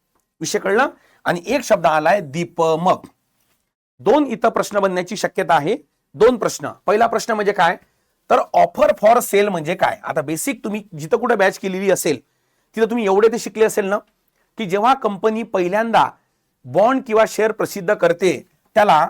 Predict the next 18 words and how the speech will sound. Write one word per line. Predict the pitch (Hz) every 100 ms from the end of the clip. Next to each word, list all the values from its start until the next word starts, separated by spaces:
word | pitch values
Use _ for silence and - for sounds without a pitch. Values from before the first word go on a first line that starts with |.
| - -
आयपीओ | 175 208 208 - 180 190 190 220 170 -
म्हणजे | 165 165 180
इनिशियल | 160 185 208 185
पब्लिक | 190 185 190
ऑफर | 185 190
म्हणतात. | 190 185 220 - _ _ _ _ _ _ _ _ _ _ _
नंबर | 147 160 180
एक, | 196 208 - _ _ _ _ _ _ _
जेव्हा | 139 240
कंपनी | 294 233 202 233 233 277 -
आणखी | - 185 190 - 294 208 - _ _ _
दुसऱ्यांदा | 135 139 - 269 254 220 110 - _ _
बॉन्ड | 143 202 247 220
किंवा | 233 214
शेअर | 202 240
प्रसिद्ध | 208 180 214 180
करते, | - 170 185 175 120 _ _ -
त्याला | 214 160